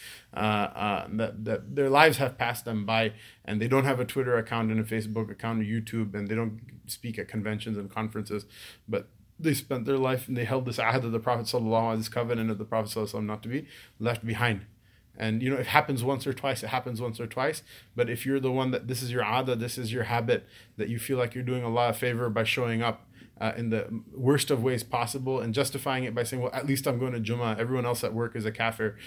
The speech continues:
or everybody else in the ummah is, like, even more lazy than me," or what, that's not,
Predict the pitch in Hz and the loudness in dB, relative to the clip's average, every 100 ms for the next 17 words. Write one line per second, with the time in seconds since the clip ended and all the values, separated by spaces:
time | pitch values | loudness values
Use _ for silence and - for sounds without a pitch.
0 | - - 113 123 120 120 120 117 120 113 | -16 -4 -2 0 2 2 4 0 -2 -4
1 | 123 117 110 110 110 110 110 - 127 123 | -2 0 0 0 0 -2 -2 -4 -2 2
2 | 127 120 123 113 113 113 113 113 110 107 | 2 2 0 0 2 2 2 2 0 0
3 | 123 - 123 113 - | 0 0 0 0 -4